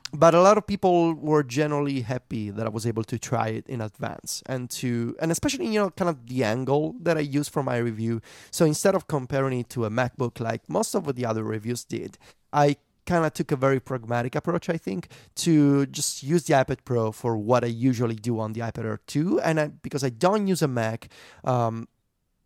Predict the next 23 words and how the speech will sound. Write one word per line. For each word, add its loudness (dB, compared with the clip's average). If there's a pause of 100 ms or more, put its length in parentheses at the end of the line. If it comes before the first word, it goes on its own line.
(200)
people 2
were 6
happy -2
to -10
see -4
that -2
I 0
also -4
did -6
the -6
same 2
with -2
the -4
iPad -4
Pro. 4
So 0
I 2 (260)
talked -2
about -6
multitasking, 2
I -6
talked -8
about -2